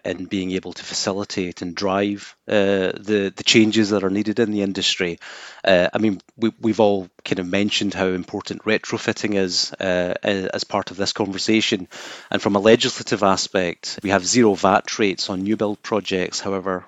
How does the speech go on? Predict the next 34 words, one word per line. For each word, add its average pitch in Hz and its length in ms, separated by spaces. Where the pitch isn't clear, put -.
refurbishment 104 640
works - 460
and 92 140
projects 92 460
don't 98 320
attract 92 400
the 101 80
same 98 300
incentive. 104 640
And 160 100
I 147 60
feel 175 280
this 127 280
this 143 160
is 113 140
a, 107 100
a 131 60
major 113 300
stumbling 113 480
block, 113 520
uh, 98 320
and 101 160
will 101 160
de-incentivise 101 880
landlords 101 520
that 95 160
may 101 120
ha-, 98 340
that - 120
may 117 140
be 101 100
reluctant 110 600
to 107 80
improve 104 580